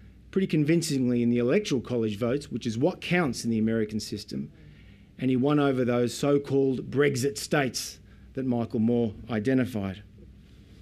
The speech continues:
I think another reason why people like me were horribly wrong about Donald Trump, and I say this about academics and journalists especially, is that we all too often live in a bubble. I think that, um,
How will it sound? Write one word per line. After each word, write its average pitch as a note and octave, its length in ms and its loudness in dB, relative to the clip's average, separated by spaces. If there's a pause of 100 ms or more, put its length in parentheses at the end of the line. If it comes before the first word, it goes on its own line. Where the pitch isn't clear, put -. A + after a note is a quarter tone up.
(640)
I C#3+ 80 -4
think F#3 140 4
another G3 240 6
reason D3 300 4
why B2+ 120 0
people C#3 300 0
like A#2+ 160 0
me B2+ 260 2
were A#2 180 2
horribly F3 680 4
wrong D3+ 340 4
about G#2+ 280 0
Donald A#2 300 0
Trump, A2+ 300 -4 (760)
and A#2 80 -4
I A2+ 40 -2
say C#3+ 200 0
this B2+ 160 0
about A#2+ 200 0
academics A#2+ 540 0
and A#2 100 0
journalists A2+ 460 -2
especially, B2 640 -4 (760)
is C#3 120 -2
that D3 100 2
we C#3+ 140 6
all E3+ 180 4
too D3 220 2
often B2+ 500 0 (320)
live C#3+ 280 4
in C#3 80 4
a B2+ 60 2
bubble. B2+ 360 0 (1800)
I A#2+ 100 -2
think C3 380 -2
that, B2 360 -2
um, A#2 400 0